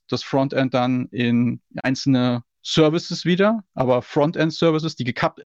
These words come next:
gekoppelt sind voneinander. Und dementsprechend können jedes Team theoretisch und auch praktisch mit der Technologie arbeiten, die sie am besten finden. Das heißt, der eine könnte mit Angular arbeiten, das eine Team, das andere mit React,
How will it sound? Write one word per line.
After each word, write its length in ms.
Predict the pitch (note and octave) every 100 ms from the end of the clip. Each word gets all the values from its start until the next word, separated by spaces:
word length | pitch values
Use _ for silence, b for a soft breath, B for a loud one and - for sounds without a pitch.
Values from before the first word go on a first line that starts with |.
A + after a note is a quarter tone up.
| -
gekoppelt 380 | B2 F3+ F3+ -
sind 160 | F3
voneinander. 580 | F3+ E3+ E3 E3 F3+ G3 B B B B B B B
Und 440 | - C#3 C#3 C#3 -
dementsprechend 960 | C#3 C3 - - C3+ D3+ C#3 C#3 - - C3
können 300 | - C3+ C#3
jedes 260 | C3 C3+ -
Team 480 | - D3 D3+ E3 -
theoretisch 1080 | - E3 C#3 B2 F3 F3+ A3 A#3+ - - - _ _ _
und 140 | -
auch 160 | A3 -
praktisch 720 | - D#3 - G3+ A3+ - - B B B
mit 240 | C#3+ D3 -
der 100 | D3+
Technologie 500 | E3 D3+ D3+ C#3+ B2+
arbeiten, 380 | C3+ C#3+ C#3 C3+
die 100 | C#3+
sie 120 | C#3
am 80 | C#3
besten 280 | E3 - A2
finden. 300 | - G#2 -
Das 140 | A2
heißt, 220 | A2+ A2+ A#2+
der 100 | F#2+
eine 200 | B2 A2
könnte 320 | C3 A#2 A2
mit 140 | A2+
Angular 400 | C#3 F#3+ F#3 E3
arbeiten, 680 | D#3+ D#3 D#3 D#3 D3+ D3 D3
das 140 | C3
eine 160 | C3+ C3+
Team, 300 | - C3+ B2+
das 120 | A#2+
andere 320 | - A#2 A#2+
mit 160 | A#2 -
React, 340 | C3 E3 E3+